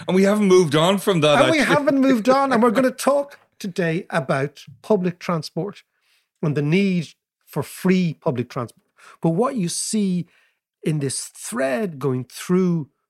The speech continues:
Speaker 2: Bloom's economics is an amazing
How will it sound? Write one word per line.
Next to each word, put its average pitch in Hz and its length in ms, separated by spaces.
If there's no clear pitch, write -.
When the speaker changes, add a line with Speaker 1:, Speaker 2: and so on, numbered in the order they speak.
Speaker 2:
Bloom's 160 640
economics 127 840
is 143 160
an 151 100
amazing 185 960